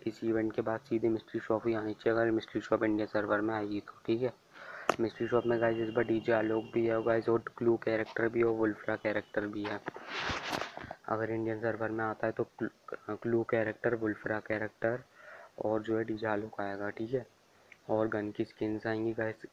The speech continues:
गन की skin जो है वो बहुत ही ज़्यादा ओपी है, मैंने देखी थी दूसरे servers में। तो गन की skin जो है mystery shop में बहुत ज़्यादा ओपी है Guys। अगर mystery shop के आने के chances हैं तो वो आज या कल के अंदर आ जाएगा, आज एक बजे तक वो आ जाना चाहिए,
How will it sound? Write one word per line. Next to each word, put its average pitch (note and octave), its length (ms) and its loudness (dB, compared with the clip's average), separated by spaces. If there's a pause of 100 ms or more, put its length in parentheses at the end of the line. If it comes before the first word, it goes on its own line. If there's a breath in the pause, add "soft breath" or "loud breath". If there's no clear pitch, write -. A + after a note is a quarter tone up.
गन G#2 180 -6
की A2 120 -6
skin A2 340 -2
जो A2 80 0
है A2 80 0
वो A#2 100 0
बहुत G2+ 300 -4
ही A2+ 60 -2
ज़्यादा A2 260 0
ओपी A2 440 2
है, A2+ 80 4
मैंने A2+ 240 2
देखी A2 280 2
थी A2+ 140 0
दूसरे A2 340 0
servers G#2+ 480 0
में। A2 140 0 (420 loud breath)
तो A#2 80 0
गन G#2+ 220 0
की A2 140 -2
skin A2+ 280 0
जो A2+ 120 -2
है A2+ 60 2
mystery A2 320 -4
shop G#2+ 160 0
में A2+ 140 2
बहुत G#2 220 -2
ज़्यादा A2 240 2
ओपी G#2+ 380 2
है A2+ 140 2
Guys। A2 260 0
अगर A2+ 140 0
mystery G#2+ 360 -2
shop G#2+ 160 -2
के - 140 -6
आने G#2+ 220 0
के A2+ 80 0
chances G#2+ 460 -2
हैं G#2+ 220 -4 (560 loud breath)
तो A#2+ 80 2
वो A#2+ 140 2
आज A2+ 360 2
या A#2+ 80 2
कल A2 200 -6
के - 140 -6
अंदर A2+ 220 2
आ G#2+ 160 0
जाएगा, A2 260 0
आज A2 320 2
एक A#2 340 0
बजे A2+ 240 0
तक A#2 160 -4
वो A#2 160 2
आ A2 120 0
जाना G#2 260 -4
चाहिए, G#2 380 -8